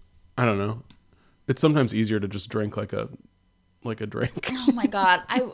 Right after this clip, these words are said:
Speaker 2: I just said bone broth and then, like, all of a sudden wanna do a Whole thirty.
Speaker 1: Jesus Christ.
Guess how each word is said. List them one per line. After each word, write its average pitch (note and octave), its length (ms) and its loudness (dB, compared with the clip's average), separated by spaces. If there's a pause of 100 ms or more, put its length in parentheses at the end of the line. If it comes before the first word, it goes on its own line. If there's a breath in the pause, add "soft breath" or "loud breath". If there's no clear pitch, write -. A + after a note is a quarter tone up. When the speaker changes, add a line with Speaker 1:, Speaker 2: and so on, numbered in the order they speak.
Speaker 2:
I A3+ 160 2
just B3 260 -2
said F4 180 -4
bone F3 220 0
broth E3+ 220 2
and E3+ 120 -6
then, D#3 140 -4
like, D3+ 180 -2
all D3+ 140 2
of D3 80 -4
a D3+ 40 -10
sudden D3 220 -4
wanna C3 200 -6
do A2 160 -10
a D#3 60 -6
Whole - 180 -10
thirty. G2+ 480 -14 (340)
Speaker 1:
Jesus G2+ 420 -8
Christ. - 440 -6